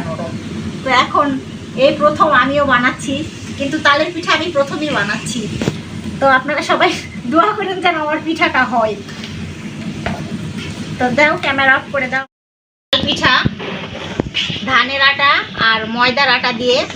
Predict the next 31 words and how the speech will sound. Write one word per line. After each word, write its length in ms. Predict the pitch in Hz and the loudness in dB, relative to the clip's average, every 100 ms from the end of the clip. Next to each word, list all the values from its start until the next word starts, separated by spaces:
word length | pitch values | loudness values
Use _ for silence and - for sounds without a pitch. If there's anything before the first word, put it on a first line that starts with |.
| 226 | 2
মাখানো 380 | 226 - 247 233 233 | 2 4 0 0 -2
হয়েছে 300 | 233 - 247 320 - | -4 0 0 0 0
আর 100 | 233 - - | 0 0 -4
চিনি। 300 | 285 277 226 - - - - - | -2 0 -2 -2 -4 -4 -6 -4
তো 40 | 269 269 | 2 4
অনেক 200 | 285 320 302 | 4 2 0
রকমের 320 | 311 294 277 226 | 0 2 2 0
ডিব্বা 240 | 226 269 254 | 0 2 2
নিয়ে 120 | 247 233 | 0 -4
বসছি। 320 | - - 262 277 262 | -6 -8 -8 -4 -4
এখানে 280 | 285 277 240 247 | -2 -2 0 -2
আছে 140 | - 233 | -4 -4
ময়দার 320 | 240 240 262 247 | -2 0 2 2
আটা, 180 | 247 247 311 - - - - 247 | 2 0 0 -6 -14 -18 -10 -6
এখানে 260 | 294 262 247 | -2 0 0
আছে 180 | 240 277 240 | 0 -2 0
চালের 300 | 247 226 247 233 | 0 0 0 0
আটা, 200 | 233 233 - - - - - - - - 240 | 2 2 2 -6 -14 -14 -12 -12 -12 -4 -2
এখানে 280 | 247 294 277 285 | 2 2 2 2
আছে 140 | 294 - - | 0 -4 0
টিসিবির 500 | 311 339 349 330 - | 0 2 0 0 0
চিনি, 300 | - 277 285 320 - - - - - - - - 220 | 2 4 4 4 0 -4 -6 -10 -18 -18 -16 -6 2
আর 100 | 233 233 226 247 | 2 2 2 2
আমাদের 300 | 285 294 330 - | 2 2 0 -2
সুগার 300 | 330 320 330 | 2 4 4
মিলের 240 | 311 294 339 | 2 0 0
চিনিও 280 | 294 294 311 269 | 2 4 6 4
এক 60 | 240 - | 0 -6
প্যাকেট 260 | 247 277 233 | -6 -4 -4
আনিয়ে 200 | 233 233 | -4 -4
নিয়ে 140 | 233 | -2